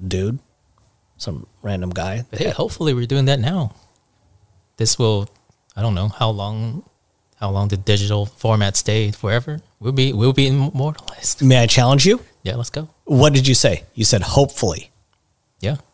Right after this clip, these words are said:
Speaker 1: So what does that mean? Are you in control, or are you leaving it up to random chance?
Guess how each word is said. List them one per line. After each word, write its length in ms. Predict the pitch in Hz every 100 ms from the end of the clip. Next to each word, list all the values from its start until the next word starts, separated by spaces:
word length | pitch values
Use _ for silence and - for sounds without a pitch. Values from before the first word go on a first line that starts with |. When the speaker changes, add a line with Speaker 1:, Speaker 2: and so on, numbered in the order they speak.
| -
Speaker 1:
So 160 | -
what 100 | 123
does 100 | 127
that 160 | 120 110
mean? 240 | 123 92 -
Are 60 | 113
you 200 | 107 110
in 180 | 127 147
control, 460 | 170 160 180 190
or 140 | 185 127
are 20 |
you 160 | 113
leaving 320 | 113 120 113 110
it 20 |
up 180 | 107 -
to 360 | - 110 101 - -
random 440 | 117 107 107 101
chance? 500 | - 139 - - -